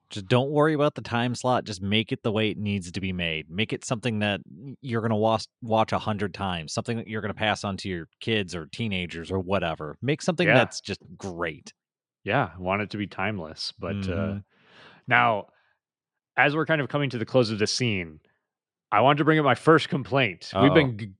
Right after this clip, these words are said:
Speaker 2: we've been gushing about this T V special, and I love it so much.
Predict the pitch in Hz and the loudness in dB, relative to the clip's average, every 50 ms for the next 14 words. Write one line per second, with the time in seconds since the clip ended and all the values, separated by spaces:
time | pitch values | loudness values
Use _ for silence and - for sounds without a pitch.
0 | _ _ - - 127 123 123 123 160 156 143 123 107 101 98 160 170 165 - - | _ _ -8 -2 0 2 6 6 6 4 4 0 -4 0 4 4 4 4 4 2
1 | 170 151 131 131 120 107 120 113 113 95 120 113 - - - 117 107 107 - - | 0 0 2 2 4 4 4 4 4 2 0 -2 0 0 0 0 0 0 0 -2
2 | 101 - 98 92 92 107 127 120 95 87 98 117 143 160 170 165 156 147 107 95 | -4 -2 -4 -4 -2 0 0 0 0 -2 -2 0 4 6 8 8 6 6 2 -2
3 | 90 - - - - 139 147 143 120 95 87 - - - | -10 -10 -6 -2 0 0 2 2 0 -2 -2 -4 -8 -12